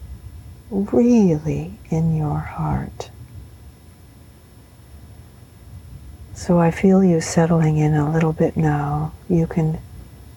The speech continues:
relax in these moments. I'm going to read that little poem again. "Out of the shell,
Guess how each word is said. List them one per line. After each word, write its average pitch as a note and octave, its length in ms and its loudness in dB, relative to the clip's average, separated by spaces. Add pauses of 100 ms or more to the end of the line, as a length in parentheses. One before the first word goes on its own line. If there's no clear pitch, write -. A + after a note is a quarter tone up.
(160)
relax D#3 920 2
in D#3 160 2
these D3+ 300 0
moments. D3+ 680 -2 (4000)
I'm E3+ 180 -2
going D#3+ 200 2
to D#3 60 0
read E3+ 280 2
that E3+ 220 0
little E3+ 200 2
poem A3+ 380 0
again. D#3+ 480 -2 (1500)
"Out G3+ 380 4
of G#3 220 2
the G3 120 2
shell, E3+ 840 0